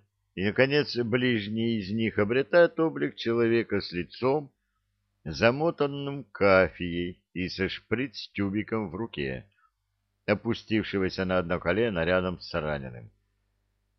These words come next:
Похоже, однако, за время затемнения оперативная обстановка тут поменялась до неузнаваемости.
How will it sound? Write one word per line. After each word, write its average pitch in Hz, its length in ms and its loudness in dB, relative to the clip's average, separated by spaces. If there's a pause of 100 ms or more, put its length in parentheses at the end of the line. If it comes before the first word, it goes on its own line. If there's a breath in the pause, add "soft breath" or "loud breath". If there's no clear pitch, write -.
Похоже, 135 480 2
однако, 110 560 -2
за 92 160 0
время 95 360 2
затемнения 85 1160 -6
оперативная 143 720 -2
обстановка 120 640 -4
тут 120 280 -10
поменялась 107 760 -2 (100)
до 101 340 2
неузнаваемости. 82 1400 -2